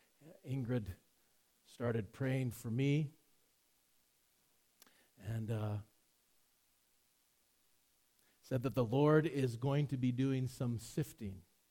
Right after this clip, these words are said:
in your life. And, uh, sifting is getting through and getting some of that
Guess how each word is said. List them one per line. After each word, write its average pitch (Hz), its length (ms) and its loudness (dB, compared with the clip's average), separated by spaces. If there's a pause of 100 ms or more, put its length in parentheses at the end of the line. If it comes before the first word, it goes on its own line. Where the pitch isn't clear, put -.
in 101 100 -10
your 98 120 -6
life. 98 200 -8 (2000)
And, 104 380 -2
uh, 95 240 -4 (1400)
sifting 143 540 0
is 110 280 -2 (800)
getting 131 380 0 (100)
through 127 440 -2
and 107 120 -4
getting 120 300 -2
some 120 240 -4
of 113 80 -4
that 120 240 -2